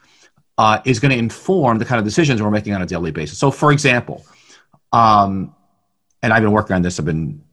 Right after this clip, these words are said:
I've been working on this, this, you know, thinking about it quite a bit over the years, but now it's really come together. For example,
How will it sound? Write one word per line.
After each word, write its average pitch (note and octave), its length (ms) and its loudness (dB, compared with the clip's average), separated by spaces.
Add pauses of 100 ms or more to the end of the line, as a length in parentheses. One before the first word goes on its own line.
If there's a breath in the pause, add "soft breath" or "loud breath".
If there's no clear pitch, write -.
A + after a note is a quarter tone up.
I've F2+ 140 -6
been E2+ 280 -6
working A#2 340 2
on E2+ 180 -6
this, F2+ 260 -10
this, - 400 -8
you G#2+ 160 -14
know, F#2 60 -12
thinking A2+ 260 -4
about F#2+ 100 -4
it F#2 60 -12
quite A2+ 200 -2
a F2 40 -4
bit F2+ 140 -6
over F2 240 -8
the E2 200 -10
years, G#2+ 500 0 (180 soft breath)
but G#2 80 -4
now B2+ 160 2
it's A2+ 100 -4
really A#2+ 280 0
come G2+ 200 -4
together. F#2 380 -2
For C#3+ 200 0
example, A#2 460 -4